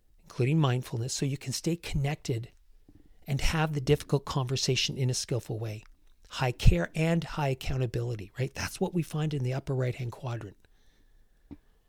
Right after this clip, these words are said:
So you're gonna give your feedback, you know, the accountability part, but you're gonna do it in a high care way.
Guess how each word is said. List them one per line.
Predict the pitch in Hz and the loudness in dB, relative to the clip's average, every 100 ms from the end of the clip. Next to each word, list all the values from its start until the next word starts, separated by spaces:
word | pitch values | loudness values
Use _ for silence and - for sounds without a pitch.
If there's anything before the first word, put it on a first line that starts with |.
| _ | _
So | - | -8
you're | 135 151 | -2 2
gonna | 180 220 | 4 4
give | 240 208 | 2 4
your | 196 | 2
feedback, | - 190 170 135 104 - - | 2 0 2 0 -2 -12 -8
you | 131 | -4
know, | 117 135 - | -4 -4 -4
the | 123 | -4
accountability | - 147 139 127 151 151 120 110 | 2 4 4 2 0 0 -2 -6
part, | - - - - - - | -10 -10 -12 -20 -20 -18
but | - - | -16 -2
you're | 175 | 0
gonna | 180 | 2
do | 196 185 | 2 2
it | |
in | 160 | 0
a | |
high | 143 156 151 | 0 0 -2
care | - 143 135 | -2 -4 -4
way. | 123 123 95 | -4 -4 -8